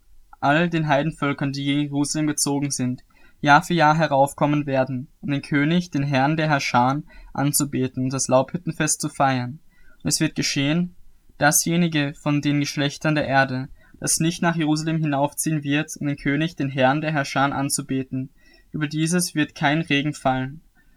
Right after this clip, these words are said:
Und wenn das Geschlecht der Ägypter nicht heraufzieht und nicht kommt,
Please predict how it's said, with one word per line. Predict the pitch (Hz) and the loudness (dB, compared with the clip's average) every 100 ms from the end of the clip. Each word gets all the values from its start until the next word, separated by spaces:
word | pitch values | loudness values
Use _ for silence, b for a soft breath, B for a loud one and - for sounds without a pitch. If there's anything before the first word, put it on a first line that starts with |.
| _ | _
Und | 156 | -2
wenn | 151 | 0
das | 151 | 0
Geschlecht | - - 156 156 - | -4 -6 -4 -4 -2
der | 170 | -4
Ägypter | 151 160 - 170 | -2 -4 -2 -2
nicht | 156 151 - | 0 -2 -4
heraufzieht | 165 143 143 - - 135 | 0 2 2 0 -4 -4
und | 139 | -2
nicht | 143 156 - | -2 -2 -2
kommt, | 151 165 180 | 0 0 -2